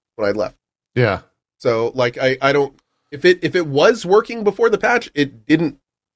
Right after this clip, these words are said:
Speaker 1: it didn't seem like a lot.
Speaker 2: Didn't show
Speaker 1: The
Speaker 2: it.
Speaker 1: chat is now saying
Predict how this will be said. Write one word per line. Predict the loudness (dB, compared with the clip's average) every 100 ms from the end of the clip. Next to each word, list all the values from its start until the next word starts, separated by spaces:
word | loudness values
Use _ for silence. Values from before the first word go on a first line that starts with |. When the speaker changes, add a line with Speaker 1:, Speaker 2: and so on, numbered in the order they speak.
| -10
Speaker 1:
it | -2
didn't | 0 0
seem | -2 -2 0
like | -2 -4
a |
lot. | -8 -8 -6
Speaker 2:
Didn't | -6 -8
show | -10 -10
Speaker 1:
The | -2
Speaker 2:
it. |
Speaker 1:
chat | 0 0
is | 0
now | -2
saying | 0 0 0 0 -2 -6